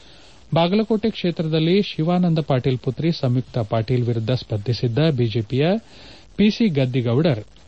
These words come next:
ಜಯಗಳಿಸಿದ್ದಾರೆ. ಬೀದರ್ ಕ್ಷೇತ್ರದಲ್ಲಿ ಸಚಿವ ಈಶ್ವರ್ ಖಂಡ್ರೆ ಪುತ್ರ ಸಾಗರ್ ಖಂಡ್ರೆ ರಾಜ್ಯದ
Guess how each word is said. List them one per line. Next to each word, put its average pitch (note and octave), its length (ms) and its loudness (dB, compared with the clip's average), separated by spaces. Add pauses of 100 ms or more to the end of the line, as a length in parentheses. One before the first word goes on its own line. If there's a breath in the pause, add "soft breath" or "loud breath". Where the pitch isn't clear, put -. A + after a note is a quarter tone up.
ಜಯಗಳಿಸಿದ್ದಾರೆ. B2 840 0 (460 soft breath)
ಬೀದರ್ G#3+ 320 2
ಕ್ಷೇತ್ರದಲ್ಲಿ E3 720 0
ಸಚಿವ E3+ 440 -2
ಈಶ್ವರ್ E3 360 -2
ಖಂಡ್ರೆ B2+ 320 0
ಪುತ್ರ B2+ 300 -2 (220)
ಸಾಗರ್ E3+ 420 -2
ಖಂಡ್ರೆ A#2 400 0 (960 loud breath)
ರಾಜ್ಯದ F3 440 2